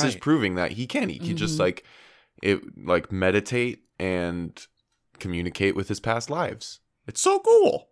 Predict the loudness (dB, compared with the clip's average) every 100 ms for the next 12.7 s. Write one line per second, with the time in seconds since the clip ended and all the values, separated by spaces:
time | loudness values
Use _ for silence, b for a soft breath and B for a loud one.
0 | -6 -2 2 2 2 0 0 2 2 4
1 | 2 0 -6 -10 -6 -6 -4 -4 -4 -6
2 | -2 0 0 0 0 -2 -2 -2 0 2
3 | 2 4 2 2 2 2 -2 -6 -6 -4
4 | -6 -8 -10 -10 -10 -8 -6 -6 -6 -4
5 | -4 -2 -4 -6 -2 2 2 0 -4 -4
6 | -4 -6 -8 -6 -6 0 0 2 0 0
7 | -4 -12 _ B B B B B 6 6
8 | 4 2 4 4 4 2 0 0 2 0
9 | 0 0 4 4 4 4 4 2 -2 -2
10 | -2 -2 -4 -2 -4 -4 -6 -6 -6 -4
11 | -6 -4 -4 -6 b b b 4 6 4
12 | 2 -2 2 4 4 0